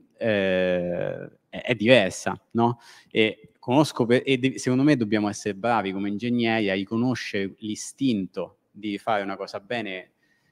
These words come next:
separando la situazione in cui vogliamo rifarlo bene perché è anche un'opportunità di crescita personale ed è una soddisfazione personale, o, e da quando invece rifarlo bene porta effettivamente il valore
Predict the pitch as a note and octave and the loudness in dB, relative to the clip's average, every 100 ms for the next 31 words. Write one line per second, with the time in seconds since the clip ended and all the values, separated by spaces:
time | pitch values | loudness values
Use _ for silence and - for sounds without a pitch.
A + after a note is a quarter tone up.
0 | _ - - A#2 A2 A#2 A2+ G#2 G2+ F#2 | _ -18 -6 -2 0 2 2 2 0 -2
1 | G#2+ G#2 - C3+ G#2+ - F#2+ F#2 G2+ G#2 | -2 -2 0 2 2 0 -2 0 2 2
2 | G#2 G2+ G#2+ G#2 G#2+ G#2 B2+ G#2+ F2+ F2 | 0 2 2 2 0 4 4 4 0 -4
3 | - F#2+ G#2 - G#2 F#2+ G#2 - G#2 G2 | -2 -2 -2 -2 -2 -2 -4 -2 0 2
4 | F#2+ G2 G#2 G2+ - F#2 F#2+ F#2+ - - | 2 4 4 4 2 4 6 6 4 2
5 | A2 A#2 G#2+ F#2 E2+ G2+ G2 F#2+ F#2 F#2 | 6 6 6 4 2 0 0 0 -2 -8
6 | - F#2+ - G2+ F#2 F#2 - G#2 G#2 F2+ | -6 -6 -2 -2 0 -2 -2 0 2 4
7 | G#2+ D3 _ - - - _ _ - D3 | 4 2 _ -20 -20 -20 _ _ 0 6
8 | D3+ - D3+ D3+ - - C#3 C3 B2+ B2+ | 6 4 0 0 -2 2 4 8 10 10
9 | C3 G#2+ G#2+ A2 A2+ A2 - - _ - | 8 10 8 8 8 8 6 -2 _ 0
10 | G#2+ A2 A2 A#2+ A2+ A2 G2+ G2 G2 G2 | 4 8 10 8 10 8 8 6 4 4
11 | G#2 F#2+ F#2 - G2 G2 F#2 - G2 F#2+ | -2 -2 -6 0 2 2 2 0 2 2
12 | - _ _ G#2 F#2+ F2 F#2+ G2 G2 G2 | 0 _ _ -6 -4 2 4 6 6 6
13 | G2 F#2+ - | 4 4 0